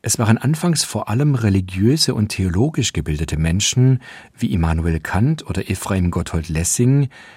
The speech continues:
die den menschlichen Verstand als Geschenk Gottes begriffen haben, das das Licht der Wahrheit in die Welt bringt, ähnlich wie der Glaube oder eben wie die Sonne. Sie haben deshalb betont, dass jeder Mensch eigenständig ist, weil er einen Verstand hat und denken kann.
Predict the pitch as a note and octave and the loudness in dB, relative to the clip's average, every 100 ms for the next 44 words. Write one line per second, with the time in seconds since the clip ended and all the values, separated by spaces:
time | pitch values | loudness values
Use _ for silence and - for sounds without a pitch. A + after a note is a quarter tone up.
0 | - _ G#2 G2 F2+ F2+ C3+ - D#3 C3+ | -20 _ -2 2 4 4 2 -2 -2 -4
1 | - G2 - D#2+ G2 F3+ F#3 - G2+ - | -4 -4 -2 0 2 2 0 -6 -6 -4
2 | F#2 - F2 - - D#2 A2 - A#2 - | -4 -2 -4 -6 -6 -4 -6 -4 -6 -2
3 | B2 - G2+ F#2+ G2 A2+ A#2 A#2 - - | -2 0 0 0 2 4 4 2 -10 -20
4 | - _ - E2+ F2+ - F#2+ A2+ G#2+ E2 | -20 _ -4 -2 -2 -2 -2 -2 -2 0
5 | E2 F2 F2+ G#2 G#2+ A#2+ A#2 G2+ G#2+ - | 0 0 2 0 0 0 0 2 2 0
6 | - D2+ C#2+ - - - - - - - | -2 -2 -2 -6 -12 -12 -20 -20 -18 -2
7 | F#2 A2+ D#3 F3+ - - E2+ - D#2 D2+ | 2 4 4 4 2 -2 -4 -2 -4 -2
8 | F#2 C3+ D3 - _ _ _ - D#2 F#2+ | 0 2 0 -4 _ _ _ -8 -6 -4
9 | G2+ G#2+ A2+ A#2 B2+ - D#2 C#2+ C2+ _ | -4 -2 0 0 -2 -2 -4 -4 -8 _
10 | _ _ _ _ _ - - - G#2 G2 | _ _ _ _ _ -20 -16 -2 2 2
11 | A2+ G#2+ A2+ A#2+ G2+ G2+ - G#2 D3+ F3+ | 4 4 2 2 0 -4 -2 0 2 0
12 | - - - - D#2+ - F#2 B2 B2 A2 | -2 -20 -12 -6 -4 -2 2 4 6 4
13 | - - A#2+ D3+ - D#2+ D2+ D2+ - D2+ | 4 0 -2 -2 -2 -2 -2 -6 -8 -8
14 | - F2 E2+ G#2 G2 G2 G2+ - G2 C#3 | -6 -4 -2 2 2 2 0 0 2 0
15 | C3 C3 C3 - A2 - F2+ E2+ D#2+ D2 | 0 -2 -2 -2 -2 -2 -2 -2 -4 -8
16 | - D2 B1+ B1 | -8 -8 -8 -10